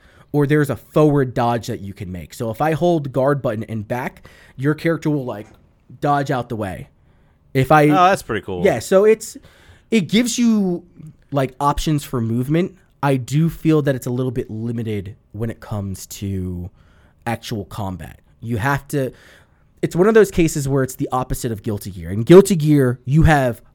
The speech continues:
Speaker 1: options on options on op-, options. Your forward slash is different from your standing slash, is different from your long range slash, is different from your crouching slash. Like, you have different moves and you're doing all these different inputs to get, pull off whatever your combo is.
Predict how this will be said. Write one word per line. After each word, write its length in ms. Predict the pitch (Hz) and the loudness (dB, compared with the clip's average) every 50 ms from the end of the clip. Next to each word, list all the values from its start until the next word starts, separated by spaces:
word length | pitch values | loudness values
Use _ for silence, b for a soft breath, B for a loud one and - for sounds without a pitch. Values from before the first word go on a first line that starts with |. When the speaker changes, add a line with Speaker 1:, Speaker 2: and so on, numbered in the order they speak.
| _ - | _ -2
Speaker 1:
options 520 | 135 139 143 - - - 147 139 131 120 - - | 0 0 0 0 -2 -2 -2 -2 -2 -2 -4 -6
on 180 | 113 113 107 - - | -8 -8 -8 -6 -6
options 520 | 117 113 113 - - 120 113 110 98 - | -6 -6 -6 -6 -8 -8 -8 -8 -10 -10
on 220 | - 104 104 - - | -10 -10 -10 -10 -10
op-, 260 | 90 98 98 98 - - - | -10 -10 -10 -10 -12 -14 -12
options. 480 | 104 101 95 - - - 69 65 - - B B B B B | -10 -10 -10 -10 -12 -18 -18 -18 -20 -20 B B B B B
Your 160 | 120 131 120 | -6 -4 -4
forward 440 | - - - 160 156 156 160 147 - | -4 0 2 4 6 6 4 2 0
slash 400 | - - 143 139 135 135 131 - | -4 -4 -2 -2 0 -2 -4 -6
is 80 | 117 - | -8 -12
different 280 | - 127 - 135 123 | -12 -10 -10 -8 -8
from 120 | - 131 123 | -6 -6 -6
your 100 | 107 - | -6 -8
standing 400 | - - 135 131 131 131 131 123 | -8 -6 -4 -2 -2 -2 -2 -4
slash, 400 | - - 123 123 123 120 113 - | -4 -6 -6 -6 -6 -6 -8 -10
is 80 | 101 - | -12 -10
different 260 | 131 123 - 117 110 | -10 -10 -10 -12 -10
from 100 | - 127 | -8 -8
your 160 | 120 113 110 113 | -6 -6 -6 -6
long 320 | 113 117 117 123 127 127 | -4 -2 -2 -2 0 -2
range 300 | 120 123 120 120 117 117 - | -2 -2 -2 -4 -4 -8 -10
slash, 380 | - 123 123 120 113 113 - | -10 -8 -8 -8 -8 -8 -10
is 100 | 107 101 | -12 -12
different 280 | - 120 - 117 110 - | -12 -12 -14 -14 -14 -12
from 120 | 117 113 | -12 -10
your 140 | 110 104 98 | -10 -10 -12
crouching 420 | - - - 131 127 120 - 117 104 | -12 -8 -6 -4 -4 -4 -6 -8 -8
slash. 440 | - - 117 117 113 110 104 - B B B B B B | -8 -8 -6 -6 -6 -6 -10 -12 B B B B B B
Like, 220 | B 139 127 131 - b b b b | B -6 -6 -6 -10 b b b b
you 180 | 131 156 156 | -4 -4 -2
have 320 | 127 - 156 160 165 160 143 | -2 0 0 0 0 0 -2
different 320 | 156 160 165 156 135 - | -4 -6 -6 -6 -6 -4
moves 360 | 135 135 139 139 131 120 - | -2 -2 0 0 -2 -2 -6
and 80 | 113 117 | -6 -6
you're 100 | 120 117 | -6 -6
doing 280 | 107 117 131 127 123 123 | -6 -4 -4 -4 -4 -6
all 240 | - 113 117 120 120 | -6 -6 -6 -6 -4
these 200 | 127 127 120 - | -6 -6 -6 -8
different 340 | - 127 - - 117 - - | -8 -10 -8 -8 -10 -10 -8
inputs 480 | 113 113 120 113 - - 110 - - - | -8 -8 -8 -6 -6 -8 -8 -8 -10 -12
to 60 | 113 | -12
get, 300 | 101 113 - - - _ | -10 -10 -10 -12 -12 _
pull 200 | - - 131 120 | -8 -6 -6 -4
off 200 | 117 107 104 - | -4 -6 -6 -8
whatever 240 | 113 113 107 98 104 | -10 -10 -8 -8 -8
your 160 | 101 95 92 | -8 -10 -10
combo 400 | - - 104 98 92 92 87 82 | -10 -8 -8 -8 -8 -8 -10 -10
is. 220 | 82 78 80 - | -12 -12 -14 -16